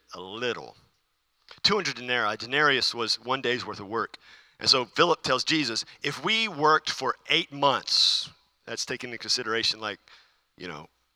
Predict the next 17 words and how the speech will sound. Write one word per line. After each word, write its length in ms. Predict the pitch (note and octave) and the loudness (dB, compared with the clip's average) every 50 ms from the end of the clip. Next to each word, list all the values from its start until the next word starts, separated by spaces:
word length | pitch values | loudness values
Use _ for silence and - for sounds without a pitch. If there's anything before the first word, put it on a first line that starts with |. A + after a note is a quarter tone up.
| _ _ - | _ _ -16
weekends 680 | G#2+ A2+ B2 A2+ - A#2+ A2 G#2 G#2 G#2 G#2 G2 - F#2 | -12 -12 -10 -10 -10 -10 -10 -8 -10 -10 -8 -6 -6 -6
and 200 | E2 D#2+ D#2 D2+ - _ _ _ - | -8 -10 -20 -20 -20 _ _ _ -6
holidays, 600 | - - C3 C3 A#2 G#2+ F#2 F2+ F2 F2 F2 - - _ _ _ _ _ | -2 0 0 0 0 -2 -4 -8 -8 -6 -6 -8 -8 _ _ _ _ _
it 240 | - A2+ A#2 - - - - | -10 -4 -2 -2 -2 -2 -4
works 300 | A#2+ B2+ C#3 C3+ - - | 0 2 2 4 4 4
out 140 | C3+ B2+ - | 2 2 0
to 60 | B2+ | 0
about 180 | A#2+ A#2+ G#2 A2 | 0 0 0 0
eight 140 | B2+ A#2 | -4 -6
months. 320 | A2+ A#2+ A2+ G2 - - - - - - - - | -4 -4 -4 -4 -4 -8 -10 -12 -14 -20 -10 -8
"If 160 | C#3+ C#3+ - | -6 -6 -2
we 120 | D3+ A3 C4+ | -2 -2 0
worked 500 | B3+ G#3 G3 F#3 E3+ D#3+ - - - - _ _ _ _ | 4 6 8 8 8 8 4 0 -12 -14 _ _ _ _
for 220 | - - C3 B2 - | -4 -2 -2 -2 0
eight 220 | - - G#3 - - | 0 0 0 -2 -2
months, 460 | D3+ D3+ D3+ D3+ C#3 A2+ - - - | 2 6 8 8 8 6 4 2 2
Jesus, 540 | - - A2+ A2 F#2 C#2+ C2 - - - - | 2 0 -4 -4 -6 -6 -4 -2 -2 -2 -4